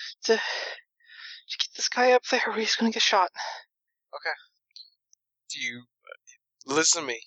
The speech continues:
Speaker 2: You're gonna follow exactly what she says, but I'm gonna tell the cops. He's not gonna be there, all right? Act like nothing's wrong.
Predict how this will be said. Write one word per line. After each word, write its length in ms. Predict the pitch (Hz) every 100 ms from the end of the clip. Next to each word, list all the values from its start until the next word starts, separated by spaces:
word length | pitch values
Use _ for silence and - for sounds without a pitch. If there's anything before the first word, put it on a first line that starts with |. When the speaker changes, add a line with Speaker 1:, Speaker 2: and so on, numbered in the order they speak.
| _
Speaker 2:
You're 180 | 156 143
gonna 200 | 135 -
follow 280 | 135 131 127
exactly 500 | 123 117 139 - 160
what 140 | 160
she 140 | - -
says, 540 | - 185 170 143 - -
but 80 | 123
I'm 160 | 127
gonna 160 | 127 127
tell 160 | - 120
the 140 | -
cops. 480 | 165 151 - - -
He's 200 | - -
not 160 | 123 117
gonna 200 | 123 _
be 120 | 143
there, 260 | 117 101 104 _ _ _
all 120 | 104
right? 160 | 113 143 - _ _
Act 160 | 127 -
like 120 | 110 -
nothing's 400 | 117 117 143 151
wrong. 320 | 165 151 117